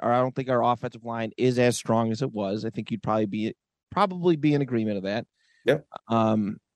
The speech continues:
Speaker 1: but we have a much better running back, a much smarter quarterback, and I think the Colts could pull this one off. I do.
Speaker 2: I know they can pull this one off.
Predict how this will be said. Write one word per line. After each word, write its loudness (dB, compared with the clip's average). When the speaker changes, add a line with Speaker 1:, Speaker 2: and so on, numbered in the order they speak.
Speaker 1:
but 2
we 6
have 2
a 2
much 0
better -2
running -6
back, 0
a -2
much 0
smarter 2
quarterback, 2
and -2
I 2
think 0
the 0
Colts 2
could 2
pull 0
this 0
one 0
off. 0
I -2
do. 0
Speaker 2:
I 0
know 2
they -4
can -8
pull -12
this -10
one -14
off. -20